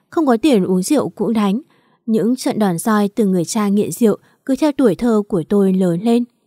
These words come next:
Năm tôi chín tuổi, cha tôi bỏ đi theo người đàn bà khác. Mẹ tôi không khóc,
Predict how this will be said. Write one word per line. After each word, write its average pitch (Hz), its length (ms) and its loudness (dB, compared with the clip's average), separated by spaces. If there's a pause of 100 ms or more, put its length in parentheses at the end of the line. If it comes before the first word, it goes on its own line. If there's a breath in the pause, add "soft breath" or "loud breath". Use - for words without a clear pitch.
(960)
Năm 202 300 0
tôi 208 200 0
chín 196 260 -2
tuổi, 208 300 2 (220 soft breath)
cha 247 200 -2
tôi 208 260 2
bỏ 190 200 -2
đi 202 360 0
theo 220 160 0
người 180 280 0
đàn 170 280 -4
bà 170 220 -6
khác. 285 260 -6 (580)
Mẹ 220 220 -2
tôi 196 240 2
không 190 220 -2
khóc, 302 280 -6